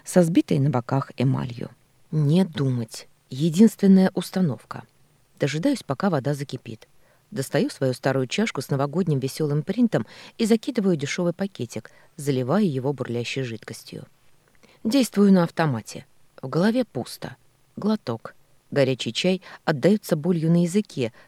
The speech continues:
которую я намеренно себе причиняю, чтобы очнуться. Подхожу к окну, сажусь на подоконник и рассматриваю убогий пейзаж.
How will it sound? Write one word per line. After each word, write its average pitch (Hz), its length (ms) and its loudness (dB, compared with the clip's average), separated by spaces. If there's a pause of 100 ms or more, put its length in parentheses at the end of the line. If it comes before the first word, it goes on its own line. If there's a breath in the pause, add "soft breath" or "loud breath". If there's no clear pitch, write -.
которую 240 400 4
я 190 140 6
намеренно 185 480 4
себе 139 260 -6
причиняю, 202 580 2
чтобы 143 320 -4
очнуться. - 640 -6 (420)
Подхожу 123 400 -6
к - 100 -6
окну, 113 360 -4 (400 soft breath)
сажусь 131 380 0
на - 100 0
подоконник 156 640 2 (240 loud breath)
и 302 100 2
рассматриваю 175 800 0
убогий 123 380 -4
пейзаж. - 600 -10